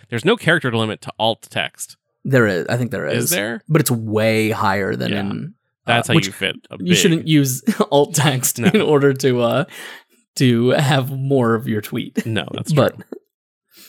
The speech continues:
Speaker 1: Uh, but
Speaker 2: alt text
Speaker 1: anyway,
Speaker 2: is important.
Speaker 1: <laughs> you can tweet us together at Stop Hack and Roll, or individually, I am at N the Meltdowns.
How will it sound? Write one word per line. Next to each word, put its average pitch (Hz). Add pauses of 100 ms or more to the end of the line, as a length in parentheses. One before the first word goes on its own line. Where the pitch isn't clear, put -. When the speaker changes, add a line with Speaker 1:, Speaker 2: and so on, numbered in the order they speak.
(340)
Speaker 1:
Uh, 98
but 147
Speaker 2:
alt 156
text 123
Speaker 1:
anyway, 110
Speaker 2:
is 110
important. -
Speaker 1:
<laughs> -
you 156
can 165
tweet 170 (100)
us 131 (240)
together 123
at 120
Stop 113
Hack 107
and 104
Roll, 95
or 95
individually, 107
I 95
am 92
at 80
N 95
the 95
Meltdowns. 71